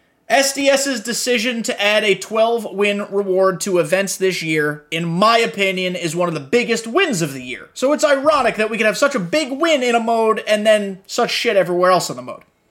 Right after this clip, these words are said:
I love that the twelve win reward rewards the grinders with some stubs. But also, if you're unable to get twelve wins in a run, just wait until the next event, grind the next event, and you can get that card for free from a rewind pack.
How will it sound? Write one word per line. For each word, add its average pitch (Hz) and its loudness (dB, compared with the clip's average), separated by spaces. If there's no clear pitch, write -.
I 226 4
love 254 4
that 240 2
the 180 -4
twelve 247 2
win 233 0
reward 233 2
rewards 202 4
the 254 2
grinders 208 2
with 185 0
some 285 -2
stubs. - -4
But 240 0
also, 302 4
if 254 0
you're 294 4
unable 294 4
to 294 -2
get 277 0
twelve 262 -2
wins 254 -4
in 262 -4
a 247 -4
run, 254 -4
just 226 -8
wait 208 -4
until 220 -4
the 202 -6
next 202 -4
event, 156 -4
grind 190 0
the 196 -4
next 190 -4
event, 165 0
and 165 -8
you 165 -6
can 165 -6
get 160 -4
that 165 -4
card 156 -4
for 143 -12
free 196 -8
from 180 -10
a 165 -4
rewind 135 -8
pack. 104 -14